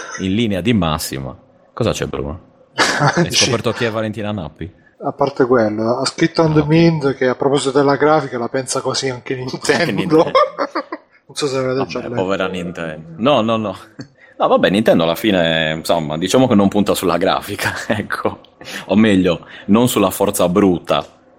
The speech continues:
Speaker 2: mettiamola così.
Speaker 1: Forza
Speaker 2: Eh, anche
Speaker 1: brutta.
Speaker 2: lì è un'altra questione, cioè la, la, la sola grafica non fa il gioco, secondo me, però stiamo parlando solo di grafica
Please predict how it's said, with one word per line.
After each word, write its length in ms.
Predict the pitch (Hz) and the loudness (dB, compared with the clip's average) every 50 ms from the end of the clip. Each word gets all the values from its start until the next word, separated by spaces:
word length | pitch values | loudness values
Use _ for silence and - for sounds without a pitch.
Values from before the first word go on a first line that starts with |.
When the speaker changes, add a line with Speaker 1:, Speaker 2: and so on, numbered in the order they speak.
| _ - | _ -12
Speaker 2:
mettiamola 600 | 90 92 - - 113 117 101 - 123 104 95 90 | -10 -10 -6 -4 -4 -4 -2 0 0 0 0 0
così. 440 | - 85 82 78 80 82 78 - - - - - - - - - - - - _ _ | -2 -2 -2 0 0 0 -2 -2 -4 -10 -20 -20 -20 -20 -20 -20 -20 -20 -20 _ _
Speaker 1:
Forza 160 | - - 87 82 | -4 -2 0 2
Speaker 2:
Eh, 180 | 82 82 78 | 2 2 2
anche 100 | 95 110 | 0 0
Speaker 1:
brutta. 160 | 110 117 123 | 0 2 2
Speaker 2:
lì 80 | 113 123 | 2 2
è 20 | 139 | 0
un'altra 240 | 123 107 - 101 98 | -2 -4 -6 -8 -10
questione, 540 | - 101 98 - - 110 95 90 82 85 | -10 -12 -10 -6 -4 -4 -4 -4 -6 -4
cioè 200 | 85 - 95 85 | -2 -2 0 0
la, 300 | 80 85 87 87 87 92 | -2 -2 -4 -4 -2 -2
la, 160 | 87 92 90 87 | -2 -2 -2 0
la 160 | 92 98 98 | 0 0 0
sola 180 | - 117 107 | 2 2 2
grafica 380 | 101 107 117 110 - 98 - 85 | 4 4 2 2 0 -2 -2 -2
non 140 | 80 80 - | -2 -2 -2
fa 120 | - 87 | 0 0
il 100 | 80 69 | 0 0
gioco, 880 | 69 78 71 69 69 - 71 71 73 73 69 71 71 69 71 71 71 71 | 0 -2 -2 -2 -2 -4 -6 -6 -4 -6 -6 -6 -6 -8 -10 -10 -12 -10
secondo 320 | 73 - 76 - 80 78 80 | -10 -8 -6 -4 -2 -2 0
me, 120 | 78 76 - | 0 0 0
però 180 | 110 101 78 | 0 0 0
stiamo 220 | - - 95 90 80 | 0 2 2 2 2
parlando 240 | - 101 104 92 80 | 2 2 2 2 2
solo 160 | - 92 85 | 2 2 2
di 40 | 82 | 4
grafica 380 | 95 90 - 87 80 82 76 | 2 2 2 0 -2 -2 -4